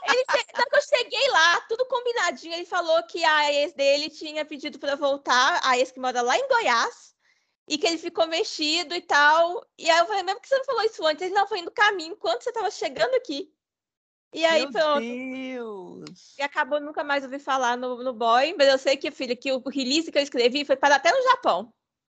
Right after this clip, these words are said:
Speaker 2: <gasps> Olha, tá vendo? Foi super ONG.
Speaker 1: Foi muito ONG, usou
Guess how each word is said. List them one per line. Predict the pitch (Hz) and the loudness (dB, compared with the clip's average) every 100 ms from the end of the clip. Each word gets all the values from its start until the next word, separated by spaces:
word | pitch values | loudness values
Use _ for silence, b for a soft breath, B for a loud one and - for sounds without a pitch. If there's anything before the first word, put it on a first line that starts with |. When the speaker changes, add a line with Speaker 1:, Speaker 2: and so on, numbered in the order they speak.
| - | -10
Speaker 2:
<gasps> | 269 320 320 302 277 254 226 208 254 - 622 - _ _ _ _ _ _ _ _ - | -8 -8 -8 -10 -10 -10 -6 -2 2 4 2 2 _ _ _ _ _ _ _ _ 6
Olha, | 240 285 247 | 6 6 2
tá | - 220 | 0 -2
vendo? | 240 311 240 | -4 -8 -12
Foi | - 381 415 | -12 -10 -10
super | - 285 - 285 571 | -10 -10 -4 -4 -2
ONG. | 359 285 277 311 _ _ _ _ _ | -6 -8 -12 -14 _ _ _ _ _
Speaker 1:
Foi | 453 | -6
muito | 587 605 571 622 640 605 | -2 4 6 4 4 6
ONG, | 523 494 480 427 440 | 6 6 4 0 -2
usou | 480 403 359 381 392 466 | 0 6 10 10 8 4